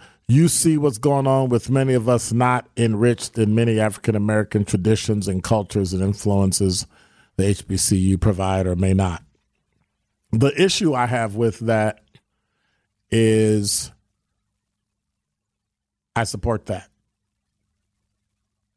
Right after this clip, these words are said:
But anyway, let me, let me, let me go because I read ahead. Let me, the Divine Nine, which I believe you are a part of, as well as Mason, hold high positions in our communities, which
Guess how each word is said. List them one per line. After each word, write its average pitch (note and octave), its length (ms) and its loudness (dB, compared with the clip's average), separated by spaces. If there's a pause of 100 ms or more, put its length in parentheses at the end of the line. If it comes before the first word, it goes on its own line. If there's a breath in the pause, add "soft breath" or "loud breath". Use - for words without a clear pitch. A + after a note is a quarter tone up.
(760)
But A#2 160 2
anyway, F2+ 300 -4
let G#2 160 -2
me, G2+ 200 0
let G#2+ 140 2
me, G2 140 0
let G2 180 0
me F2+ 100 0
go E2+ 140 -4
because F2+ 260 -4
I F#2+ 80 0
read F#2+ 200 -2
ahead. F#2 280 -8 (120)
Let F#2+ 80 2
me, F2 180 0 (640 loud breath)
the B2 80 2
Divine D3+ 380 0
Nine, D3+ 340 -2
which C#3 180 -2
I D3 100 0
believe C3+ 380 0
you C3 380 2 (320)
are B2 180 0
a A2+ 60 -2
part A#2+ 320 0
of, A#2 180 -2
as G2+ 140 -4
well A#2 220 2
as G2+ 120 -2
Mason, A2 540 0 (440 soft breath)
hold A#2 320 0
high A#2 240 0
positions A2 560 0
in G#2+ 100 -2
our G#2+ 100 0
communities, G#2 720 0
which G#2+ 460 0